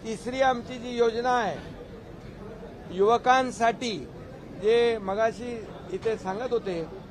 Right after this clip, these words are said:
युवक बेरोजगार आहेत, बेरोजगार आहेत. तुम्हाला मी सांगतो, आमचं सरकार आल्यानंतर सरकारी नोकऱ्यांवरचे निर्बंध आम्ही हटवले. जवळपास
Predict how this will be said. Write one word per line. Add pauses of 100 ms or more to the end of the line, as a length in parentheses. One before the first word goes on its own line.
(200)
युवक
बेरोजगार
आहेत,
बेरोजगार
आहेत. (480)
तुम्हाला
मी
सांगतो,
आमचं
सरकार (800)
आल्यानंतर
सरकारी
नोकऱ्यांवरचे
निर्बंध
आम्ही
हटवले. (680)
जवळपास